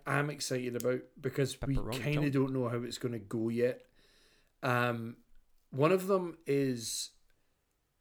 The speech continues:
Speaker 1: uh, Ethan Page or Bandido versus To Be Decided, right?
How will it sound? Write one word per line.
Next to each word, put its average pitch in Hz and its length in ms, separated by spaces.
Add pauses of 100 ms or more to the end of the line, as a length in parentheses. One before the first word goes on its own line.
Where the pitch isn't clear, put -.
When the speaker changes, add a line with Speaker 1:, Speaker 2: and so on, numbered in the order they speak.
(120)
Speaker 1:
uh, 123 240 (100)
Ethan 196 320
Page 143 500 (160)
or 175 460
Bandido 143 760 (380)
versus 143 680 (120)
To - 120
Be 147 280
Decided, 127 840
right? 123 320